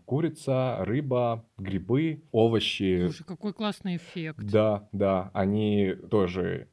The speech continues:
Speaker 1: люди читающие и прочитали исследования. И, ну, я думаю, сейчас, в принципе, это довольно популярная история, что красное мясо — это вселенское зло наряду с глобальным потеплением, поэтому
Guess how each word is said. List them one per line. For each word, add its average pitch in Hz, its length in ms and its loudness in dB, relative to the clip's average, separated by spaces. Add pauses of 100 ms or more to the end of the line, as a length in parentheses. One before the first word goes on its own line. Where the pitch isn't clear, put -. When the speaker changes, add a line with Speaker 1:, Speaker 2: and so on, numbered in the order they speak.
Speaker 1:
люди 95 240 -2
читающие 95 840 -2
и 87 580 -8 (580)
прочитали 85 720 -4 (600)
исследования. 104 1080 0
И, 87 260 -4
ну, 131 300 -2 (100)
я 127 120 6
думаю, 156 260 2
сейчас, 151 360 4
в - 60 -16
принципе, 120 480 2
это 92 140 0
довольно 98 880 2 (800)
популярная 107 480 4
история, 123 400 0
что 92 420 -2
красное 101 360 0
мясо — 101 340 0
это 90 360 -2
вселенское 95 520 -4
зло 98 460 -2
наряду 90 460 0
с 87 80 -12
глобальным 90 400 0
потеплением, 95 600 -4
поэтому 87 640 -6